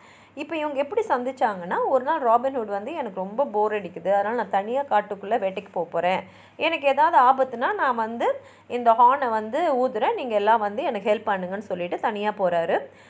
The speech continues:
காட்டுல சுத்தி பார்க்கும்போது அங்க ஒரு சின்ன அருவி ஓடுது. அந்த அருவிக்கு மேல ஒரு பிரிட்ஜ் மாதிரி கட்டி இருந்தது. So, அந்த பிரிட்ஜை கிராஸ் பண்ணி அப்படின்னு போயிட்டே இருக்கும்போது அவர் வந்து பிரிட்ஜுக்கு நடுவுல வந்துரும்போது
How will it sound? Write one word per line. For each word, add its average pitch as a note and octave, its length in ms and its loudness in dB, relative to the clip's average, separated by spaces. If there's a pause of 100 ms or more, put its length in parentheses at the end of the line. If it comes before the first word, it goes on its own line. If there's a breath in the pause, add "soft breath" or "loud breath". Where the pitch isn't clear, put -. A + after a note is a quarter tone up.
(160 loud breath)
காட்டுல G4+ 260 4
சுத்தி D#4 280 -8
பார்க்கும்போது A3+ 480 0
அங்க A#3 120 0
ஒரு A3 160 -4
சின்ன C4+ 240 -6
அருவி A#3 300 0
ஓடுது. F#3+ 240 -4
அந்த E4+ 260 2
அருவிக்கு B3+ 280 0
மேல G#3+ 300 -2
ஒரு C#4 180 0
பிரிட்ஜ் G#3 280 -4
மாதிரி A3 260 -2
கட்டி G3+ 220 -4
இருந்தது. E3+ 440 -4 (480 loud breath)
So, A#4+ 100 6
அந்த F#4 240 6
பிரிட்ஜை D#4+ 300 -2
கிராஸ் B3+ 280 4
பண்ணி B3 300 -2
அப்படின்னு A3+ 340 -4
போயிட்டே G#3 220 -6
இருக்கும்போது G3 680 -4
அவர் A#3 220 4
வந்து A#3 280 -4
பிரிட்ஜுக்கு A#3+ 340 -6 (100)
நடுவுல D4 420 2
வந்துரும்போது G#3 600 -2